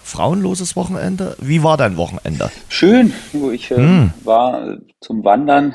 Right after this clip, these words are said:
Speaker 2: im Sauerland unterwegs und, ähm, mit einem sehr guten Freund von mir und wir haben echt, ja, wirklich Zeit zu zweit verbracht, viel gewandert, viel
Speaker 1: Hm.
Speaker 2: gesprochen, viel gegessen und, äh, ja,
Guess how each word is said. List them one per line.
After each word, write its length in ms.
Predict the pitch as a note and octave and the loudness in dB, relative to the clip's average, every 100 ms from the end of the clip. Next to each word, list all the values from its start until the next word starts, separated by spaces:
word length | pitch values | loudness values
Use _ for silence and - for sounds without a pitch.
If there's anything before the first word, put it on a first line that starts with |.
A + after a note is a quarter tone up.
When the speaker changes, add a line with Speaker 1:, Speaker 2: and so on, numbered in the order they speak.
| - | -8
Speaker 2:
im 120 | A2+ A#2 | -8 0
Sauerland 720 | G#2+ B2+ C#3+ C#3+ D3 D#3 - - | 2 4 2 0 -2 -8 -18 -10
unterwegs 720 | B2+ B2+ C3 C#3+ D3+ - - _ _ _ _ - | -4 -2 0 -2 -4 -14 -20 _ _ _ _ -10
und, 420 | A2 A2 A2 G#2+ | -6 -4 -4 0
ähm, 460 | A2 G#2+ A2 A2 - | 2 2 -2 -8 -10
mit 220 | A2+ A2 | -8 0
einem 240 | G#2+ G#2+ | 0 2
sehr 120 | G#2 A2 | 0 -2
guten 220 | A#2 G#2+ | -2 -6
Freund 320 | - A#2 C3 | 0 0 2
von 180 | C3+ B2+ | 0 0
mir 220 | B2+ B2+ | 2 2
und 260 | A2+ A2 G#2+ | 0 -2 0
wir 60 | |
haben 120 | A2 - | 0 -2
echt, 340 | - - - _ | -8 -12 -20 _
ja, 180 | G#2+ G#2 G#2 | -2 -2 -4
wirklich 420 | A2 A2+ A2+ - _ - - _ _ | -8 -4 -6 -8 _ -20 -20 _ _
Zeit 260 | B2 C3+ | 0 0
zu 80 | C3+ | -2
zweit 320 | - B2+ C#3 | -2 0 2
verbracht, 400 | D3 C3+ C3 C3 | 0 0 0 -2
viel 260 | C3 C3 C3 | 0 2 2
gewandert, 540 | B2+ A#2 C3 D3 C#3 | -2 0 0 2 0
viel 380 | - C3+ C3 B2+ | 0 -2 0 -2
Speaker 1:
Hm. 160 | - - | -6 -2
Speaker 2:
gesprochen, 600 | A#2 A2+ A2+ C#3 C3+ B2+ | 2 4 4 0 -4 -10
viel 300 | - B2 A#2+ | -10 -8 -8
gegessen 600 | A#2 A2 A#2 B2+ B2+ A#2+ _ _ _ _ _ _ | -8 -4 -4 -4 -10 -14 _ _ _ _ _ _
und, 460 | G#2+ G#2 G#2 G#2 - | -6 -4 -6 -12 -8
äh, 220 | - - - | -6 -6 -4
ja, 200 | G#2 | -4